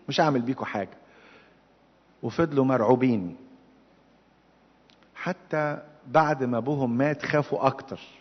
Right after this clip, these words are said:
قالوا: "يمكن هو إيه، كان مستحملنا عشان أبونا". بصوا في الآخر خالص بعد ما أبوهم مات في إصحاح خمسين،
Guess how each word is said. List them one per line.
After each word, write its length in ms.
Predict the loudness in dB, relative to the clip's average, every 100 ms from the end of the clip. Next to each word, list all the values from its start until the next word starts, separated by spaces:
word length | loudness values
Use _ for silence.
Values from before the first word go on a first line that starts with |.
| 0
قالوا: 180 | 2 4
"يمكن 320 | 2 0 -2
هو 240 | 0 0 0
إيه، 340 | 2 0 0 -6 -20 -20 -20 -4
كان 140 | -2
مستحملنا 680 | -2 -4 -8 -4 -2 0 0
عشان 300 | 0 0 0
أبونا". 280 | 2 0 0
بصوا 300 | -4 -6 -6
في 100 | -6
الآخر 360 | -6 -6 -6
خالص 280 | 0 0 4
بعد 260 | 4 4 2
ما 100 | 0
أبوهم 320 | 0 2 2
مات 220 | 2 0
في 160 | -6 -8
إصحاح 320 | 0 0 0
خمسين، 520 | -4 -6 -2 -2